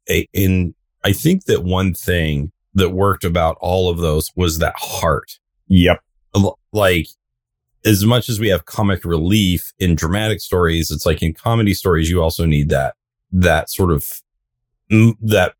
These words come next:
Speaker 1: sincerity relief,
Speaker 2: Yep.
Speaker 1: you might say.
Speaker 2: Yep.
Speaker 1: Right.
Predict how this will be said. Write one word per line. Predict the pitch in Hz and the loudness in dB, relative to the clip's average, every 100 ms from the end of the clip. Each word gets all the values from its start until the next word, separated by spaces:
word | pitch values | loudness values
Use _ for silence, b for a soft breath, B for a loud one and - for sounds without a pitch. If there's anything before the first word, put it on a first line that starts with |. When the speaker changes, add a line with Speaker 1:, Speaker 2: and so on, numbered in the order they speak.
| _ | _
Speaker 1:
sincerity | - - - 101 92 - - 120 123 104 82 | -10 -8 0 0 0 -4 0 2 2 2 0
relief, | 76 76 73 80 80 | -2 -2 0 0 0
Speaker 2:
Yep. | |
Speaker 1:
you | 80 | -2
might | 71 64 | -2 -4
say. | - 85 - - | -4 -4 -6 0
Speaker 2:
Yep. | 92 87 - _ _ | 4 2 0 _ _
Speaker 1:
Right. | - 80 80 80 | -2 0 0 -4